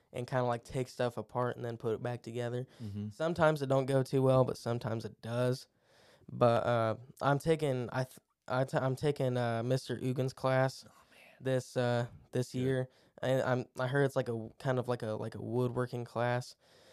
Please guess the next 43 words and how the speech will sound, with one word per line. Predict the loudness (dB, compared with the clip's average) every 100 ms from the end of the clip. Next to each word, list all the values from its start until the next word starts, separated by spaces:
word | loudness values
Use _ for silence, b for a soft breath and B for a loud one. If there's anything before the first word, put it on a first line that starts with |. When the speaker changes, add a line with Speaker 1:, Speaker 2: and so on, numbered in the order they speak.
| b
Speaker 1:
So | -6 0 0 2
that's, | 2 2 0 -2
I, | 0 2 0
I | -2
heard | 0 0
that, | 2 2 2
and | -2
that | -2
kinda | -2 -4
sparked | -2 0 0 -2
me, | -6
and | -4 -4
I, | -4 -4 -8
I | -8
just | -10 -10
wanted | -10 -10 -12
to |
do | -12
it. | -12 -14 -14
Speaker 2:
Man, | -10 -6
that's | -6 -8
exciting. | -12 -8 -8 -8 -8 -8
Speaker 1:
Yeah. | -4 -2 -4 -6
Speaker 2:
I | -8 -10
saw | -4 0
they | 2
built | 2 2 0
a |
bridge, | -2 0 2 4 4 4 2 -2
and | -4
they, | -2
they |
Speaker 1:
Mm-hmm. | 0 2 2
Speaker 2:
built | -2 -8
some | -10 -8 -6
picnic | -6 -6
Speaker 1:
Yep. | -8 -4
Speaker 2:
tables, | -2 0 0 0 0 -4
some | -4 -4
other | -4
stuff | -6 -8 -8 -6
around. | -6 -4 -6 -10 -12
Yeah. | -8 -8